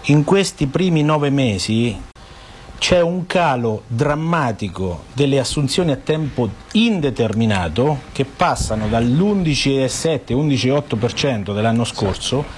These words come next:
Speaker 1: al nove e quattro, cioè su cento assunzioni solo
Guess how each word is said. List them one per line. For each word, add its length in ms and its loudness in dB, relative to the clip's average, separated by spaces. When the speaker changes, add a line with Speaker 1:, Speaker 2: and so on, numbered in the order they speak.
Speaker 1:
al 220 2
nove 320 0
e 100 -6
quattro, 600 -6
cioè 300 0
su 240 -6
cento 440 0
assunzioni 880 0
solo 800 0